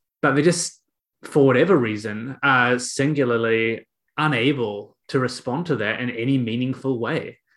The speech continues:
Like, a-, as you watch, like, just the most outrageous conspiracy stuff get platformed as,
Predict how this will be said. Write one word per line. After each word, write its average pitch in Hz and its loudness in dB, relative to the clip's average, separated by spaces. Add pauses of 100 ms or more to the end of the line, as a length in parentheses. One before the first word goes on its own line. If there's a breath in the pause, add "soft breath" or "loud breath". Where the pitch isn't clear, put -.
Like, 127 0
a-, 143 4
as 135 2
you 135 0
watch, 120 -2
like, 117 -4 (960 soft breath)
just 143 -2
the 143 -2
most 135 0
outrageous 131 0
conspiracy 135 0
stuff - -2
get - -4
platformed 127 -2
as, 117 -2